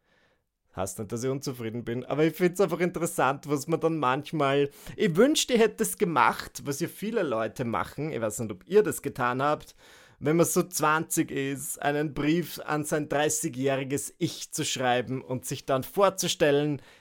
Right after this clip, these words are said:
wie das Leben wohl sein möge.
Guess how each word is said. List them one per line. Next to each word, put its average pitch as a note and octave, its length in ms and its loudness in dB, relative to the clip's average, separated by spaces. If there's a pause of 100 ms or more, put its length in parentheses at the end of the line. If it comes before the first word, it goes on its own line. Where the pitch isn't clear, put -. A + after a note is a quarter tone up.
(100)
wie D3 180 4
das D3 240 2
Leben D3 640 4
wohl D3+ 240 6
sein C3 560 2
möge. A#2+ 720 2